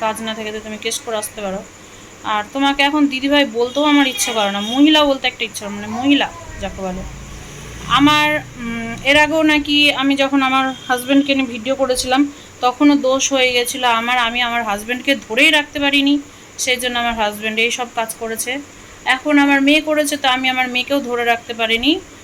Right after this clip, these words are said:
আমার মেয়ে এই সব কাজ করেছে। একটা কথা জেনে রাখবে, আমি যদি নিজে ঠিক থাকি,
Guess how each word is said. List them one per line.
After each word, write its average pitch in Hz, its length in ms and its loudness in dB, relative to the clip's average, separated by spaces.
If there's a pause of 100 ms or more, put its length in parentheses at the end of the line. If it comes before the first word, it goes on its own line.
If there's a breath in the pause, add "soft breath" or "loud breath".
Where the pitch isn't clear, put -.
(160)
আমার 233 280 0 (160)
মেয়ে 277 280 2
এই 233 60 -4
সব 226 160 -6 (100)
কাজ 220 140 -2 (100)
করেছে। 190 300 -8 (520)
একটা 233 240 -2 (100)
কথা 269 240 0 (100)
জেনে 269 220 2
রাখবে, 208 360 0 (920)
আমি 302 220 6
যদি 285 140 4 (120)
নিজে 320 180 4 (100)
ঠিক - 120 -4 (120)
থাকি, 277 260 -2